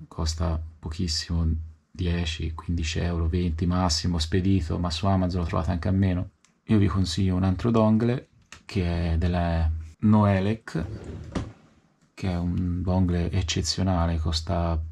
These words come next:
poche decine d'euro e fa veramente tutto, ha una ricezione veramente ottima. E se volete divertirvi anche nel radioascolto montano, con questo setup da poche decine di euro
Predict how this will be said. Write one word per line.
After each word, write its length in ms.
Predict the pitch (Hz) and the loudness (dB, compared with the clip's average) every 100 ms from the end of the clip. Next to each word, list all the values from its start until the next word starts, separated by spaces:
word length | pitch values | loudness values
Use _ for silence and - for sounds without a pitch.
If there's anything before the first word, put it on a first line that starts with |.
| - | -8
poche 220 | - 98 | -2 0
decine 340 | 87 85 98 95 | 0 0 0 2
d'euro 320 | 98 95 92 | 4 4 2
e 60 | 87 | -2
fa 240 | - 98 | 0 0
veramente 520 | 92 92 92 90 - | 2 2 2 0 -2
tutto, 540 | - 98 - 98 101 - - - - - - | -2 0 0 0 -2 -2 -18 -20 -20 -20 -6
ha 120 | - | 0
una 140 | 95 | 2
ricezione 420 | 92 95 87 - 92 | 2 0 -2 0 2
veramente 400 | 90 90 80 92 | 2 0 0 0
ottima. 500 | 87 80 98 98 104 - - - - - - - - - _ _ _ _ | 0 0 0 0 -2 -12 -18 -18 -18 -20 -20 -20 -20 -20 _ _ _ _
E 360 | 117 113 110 110 | 4 6 6 4
se 160 | - | 2
volete 260 | 147 160 135 | 4 4 6
divertirvi 640 | 127 120 - 135 117 95 | 4 4 4 4 4 4
anche 320 | 92 90 - | 2 0 0
nel 160 | 95 95 | 2 4
radioascolto 800 | 107 110 101 - 117 104 101 90 | 4 2 0 0 0 0 -2 -2
montano, 1200 | 113 143 143 143 131 135 143 156 151 117 113 107 | 2 2 4 2 4 4 2 2 0 -2 -2 -6
con 180 | 104 110 | -4 -4
questo 360 | 104 107 - 110 | -2 -2 -2 -4
setup 960 | - 107 113 110 - - 120 117 101 85 98 - _ _ | -2 0 0 0 -2 -4 0 0 0 -2 -6 -14 _ _
da 120 | - 80 | -8 -4
poche 240 | 98 101 | 0 0
decine 340 | 95 - 104 | 0 0 2
di 120 | 104 98 | 4 2
euro 480 | 92 98 104 113 | 2 2 0 -2